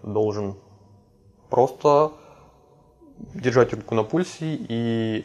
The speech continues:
контролировать, что нет никаких стоперов, нет никаких проблем, ничего людям от банальных вещей не капает на голову, и до небанальных, э, не, э,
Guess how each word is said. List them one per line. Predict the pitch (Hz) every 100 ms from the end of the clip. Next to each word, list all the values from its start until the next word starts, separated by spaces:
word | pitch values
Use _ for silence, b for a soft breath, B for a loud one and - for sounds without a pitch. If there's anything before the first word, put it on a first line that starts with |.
| -
контролировать, | 110 113 117 139 131 131
что | - -
нет | 110 123 131
никаких | 110 107 113 110
стоперов, | - 104 101 120 -
нет | 127 101
никаких | 101 104 - 101
проблем, | - 117 147 180 190 B B -
ничего | 113 - 120 117
людям | 110 107 104 98 92 -
от | 101
банальных | 110 107 104 101
вещей | 107 - 101
не | 98
капает | 107 104 101 101 110
на |
голову, | 110 165 185 175 165 160 B B
и | - 101 104 101 101 101 101 98 98 98 101 92
до | 98 107 104 98
небанальных, | 101 107 104 107 131 135 117 - - -
э, | 101 98 101 98 98 98 98
не, | 101 101 98 95 B B B B B
э, | - 98 95 92